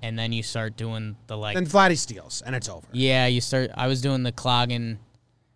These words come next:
Speaker 1: the clogging the leaky wall analogy
Speaker 2: Yeah.
Speaker 1: again, and, like, you look at Tyro at second, and the ball's just out of reach, and I'm like, "That's D J," or
Speaker 2: Yeah.
Speaker 1: hell, that's even Tyler half the time now. So,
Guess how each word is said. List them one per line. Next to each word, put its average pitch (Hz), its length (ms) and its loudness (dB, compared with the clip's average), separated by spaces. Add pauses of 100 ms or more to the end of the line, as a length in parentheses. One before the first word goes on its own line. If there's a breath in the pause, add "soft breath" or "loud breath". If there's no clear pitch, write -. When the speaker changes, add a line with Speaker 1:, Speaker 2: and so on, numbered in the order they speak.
(160)
Speaker 1:
the 120 100 -6
clogging 131 480 2
the 120 80 -2
leaky 117 360 -4
wall 113 360 0
analogy 123 520 2
Speaker 2:
Yeah. 127 120 2
Speaker 1:
again, 127 300 2
and, 117 120 -2
like, 107 220 -6
you 113 160 -4
look 120 220 -2
at 120 100 -6
Tyro 110 760 2
at 110 220 -10
second, 107 600 -4
and 107 160 -10
the 107 40 -6
ball's 110 360 -4
just 113 320 -2
out 107 120 -2
of 107 140 -8
reach, 107 360 -10
and 104 100 -10
I'm 104 120 -12
like, 107 440 -14 (760)
"That's 101 320 -12
D 127 240 2
J," 117 340 -12 (180)
or 110 180 -8
Speaker 2:
Yeah. 110 80 -8
Speaker 1:
hell, 110 300 -4
that's 107 260 -4
even 107 240 -6
Tyler 127 680 0
half - 300 -10
the 127 100 -12
time 113 360 -8
now. 113 220 -6
So, 117 340 0